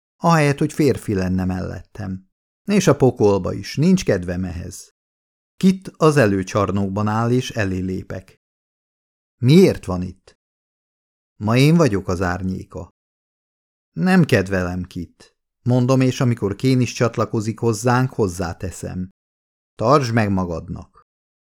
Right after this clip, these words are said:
Kedvel engem, Lailah, érvel Kit. Csak tegnap este morcos volt.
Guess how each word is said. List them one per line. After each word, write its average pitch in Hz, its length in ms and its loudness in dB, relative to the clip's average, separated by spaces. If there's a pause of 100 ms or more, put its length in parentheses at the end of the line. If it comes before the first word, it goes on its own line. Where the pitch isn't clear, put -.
(540)
Kedvel 123 460 4
engem, 90 380 -4
Lailah, 90 480 -10 (560)
érvel 98 540 0
Kit. - 320 -12 (680)
Csak 202 180 0
tegnap 104 340 0
este 104 260 -2
morcos 101 540 -4
volt. 82 440 -14